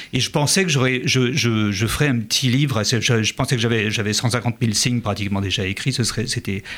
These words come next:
assez facile à boucler en, en quelques mois. Euh, c'est pour ça que j'ai accepté de faire quelque chose qui, qui serait en deux langues. Et puis en janvier, les attentats ont, les attentats à Charlie Hebdo et à l'Hypercacher, euh, ont, sont, sont survenus. Et là, j'ai eu un problème. C'est-à-dire que, euh,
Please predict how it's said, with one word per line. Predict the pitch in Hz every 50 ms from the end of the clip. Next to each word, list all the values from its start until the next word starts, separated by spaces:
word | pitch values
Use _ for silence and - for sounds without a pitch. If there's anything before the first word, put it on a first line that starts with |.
| - -
assez | - 98 - -
facile | 107 - 101 95 - - 120 104
à | 104
boucler | 104 98 101 98 - - - 135 127 123
en, | 117 101 101 101 -
en | - 117 104 101
quelques | - - 104 101 - -
mois. | 107 104 107 110 120 135 143 147 151 - - - - - - _ -
Euh, | 127 110 107 104 101 98 104 104
c'est | 101 - 110
pour | 101 95
ça | - 117
que | 107
j'ai | 98 101
accepté | 98 92 - 110 - - 123
de | 101
faire | - 117 101
quelque | - 110 95 - -
chose | - 127 117
qui, | - - 104 - - - 98
qui | - -
serait | - - - 120
en | 104
deux | 101 107 117
langues. | 107 120 139 165 185 160 123 104 - - - - - - - -
Et | 104
puis | - - - 151
en | 151 135
janvier, | 123 101 135 127 123 104 117 147 151
les | 151 143 - 117
attentats | 101 - 107 104 - - 120 113
ont, | 113 107 101 101 98
les | 95 98 98 -
attentats | 120 - 123 113 - 117
à | 107 101
Charlie | - - 113 107 107 107
Hebdo | 104 104 113 123 117
et | 110
à | 104
l'Hypercacher, | 101 98 113 101 - - 110 98 - - 110 101 98
euh, | 101 98 95 92 92 - - - - - - - _ - -
ont, | 120 101 110
sont, | 110 - - 113 104 98 95 101 -
sont | - - - 110 101 92
survenus. | 92 - - 113 98 95 90 98 101 117 139 156 170 175 -
Et | 131 110 104
là, | 107 117 131 143
j'ai | 135 - - 107
eu | 113 117
un | 113
problème. | 104 - - 110 104 110 101 101 104
C'est-à-dire | 101 - 120 107 107
que, | - -
euh, | 117 107 107 - 120 117 110 107 104